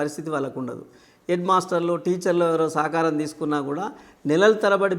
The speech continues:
బిల్లులు ఇవ్వకపోవడం వల్ల వీళ్ళు కూడా వాళ్ళని పే చేయలేని పరిస్థితి ఏర్పడ్డది. ఇది ఒకటైనట్టయితే, ఉదాహరణకు ప్రభుత్వం వారానికి మూడు గుడ్లు పెట్టాలి విద్యార్థికి అనేటువంటిది ఒకటి నిర్దేశం ఉంది. దాని రేటు ఎంత చెల్లిస్తారు? ఐదు రూపాయలు ఇస్తారు.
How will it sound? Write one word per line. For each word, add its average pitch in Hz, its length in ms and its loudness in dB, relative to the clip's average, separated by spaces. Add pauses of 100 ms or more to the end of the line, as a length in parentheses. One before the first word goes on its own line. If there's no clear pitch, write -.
బిల్లులు 185 300 0
ఇవ్వకపోవడం 160 480 0 (100)
వల్ల 160 120 -2 (140)
వీళ్ళు 208 320 0
కూడా 202 160 0 (500)
వాళ్ళని 160 380 -2 (320)
పే 175 100 4 (120)
చేయలేని 160 400 4
పరిస్థితి 139 400 -6
ఏర్పడ్డది. - 360 -10 (100)
ఇది 190 160 8
ఒకటైనట్టయితే, 175 720 0 (220)
ఉదాహరణకు 175 460 0 (540)
ప్రభుత్వం 190 420 2 (320)
వారానికి 202 500 4
మూడు 190 220 4
గుడ్లు 180 300 4
పెట్టాలి 170 420 2
విద్యార్థికి 156 540 -2
అనేటువంటిది 143 580 -4
ఒకటి 143 240 -4 (340)
నిర్దేశం 175 480 0
ఉంది. 120 160 -10 (680)
దాని 208 240 4 (120)
రేటు 208 240 8
ఎంత 208 120 4 (100)
చెల్లిస్తారు? 190 480 0 (640)
ఐదు 165 160 4
రూపాయలు 165 340 -4
ఇస్తారు. - 280 -14